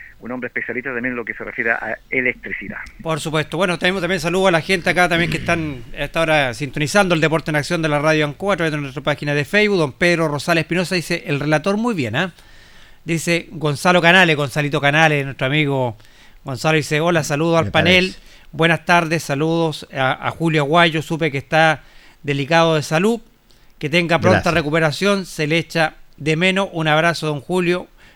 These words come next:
Speaker 2: Cuídese mucho, nuestro amigo Gonzalo Canales.
Speaker 3: Abrazo para
Speaker 2: Miguel
Speaker 3: Gonzalito.
Speaker 2: Ángel Contreras, amigo nuestro, eh, mi hermano, nuestro amigo Pedro Contreras, dice un saludo al panel y en especial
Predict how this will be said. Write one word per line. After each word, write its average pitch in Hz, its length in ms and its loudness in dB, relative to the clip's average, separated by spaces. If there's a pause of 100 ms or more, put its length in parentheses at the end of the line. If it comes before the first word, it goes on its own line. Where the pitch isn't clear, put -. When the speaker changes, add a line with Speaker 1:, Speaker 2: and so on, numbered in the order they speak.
(140)
Speaker 2:
Cuídese 160 360 0
mucho, 160 300 -2
nuestro 147 240 -2
amigo 147 480 0
Gonzalo 143 760 0
Canales. 156 480 6
Speaker 3:
Abrazo 110 380 -2
para - 60 0
Speaker 2:
Miguel 160 240 4
Speaker 3:
Gonzalito. 180 160 4
Speaker 2:
Ángel 160 180 -2
Contreras, 160 760 2
amigo 156 240 0
nuestro, 151 280 -6
eh, 127 60 -10 (100)
mi 147 120 -6
hermano, 180 220 0
nuestro 196 140 -2
amigo 202 160 0
Pedro 196 200 4
Contreras, 185 260 0
dice 143 100 -4
un 131 40 -10
saludo 180 420 2
al 151 140 -2
panel 196 320 2
y 185 40 2
en 175 60 2
especial 180 460 0